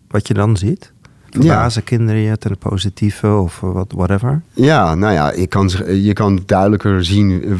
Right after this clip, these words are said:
Speaker 2: wanneer en waardoor ze getriggerd worden. Dus daar kun je later weer gebruik van maken. En dat is überhaupt ook, eh, vind ik, het mooie van I M C Basis. Kijk, je hebt natuurlijk weekendscholen en dan, dan,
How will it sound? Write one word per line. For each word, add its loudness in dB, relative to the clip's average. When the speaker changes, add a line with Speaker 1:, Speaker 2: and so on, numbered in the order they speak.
Speaker 2:
wanneer 2
en 0
waardoor 0
ze 0
getriggerd 0
worden. 0
Dus -2
daar 0
kun 2
je 0
later -2
weer 2
gebruik 0
van -2
maken. -2
En 0
dat 4
is 2
überhaupt 2
ook, 2
eh, 2
vind 0
ik, 0
het -2
mooie 2
van -2
I 2
M 0
C 0
Basis. 0
Kijk, 0
je 4
hebt 2
natuurlijk 2
weekendscholen 0
en 0
dan, 0
dan, 0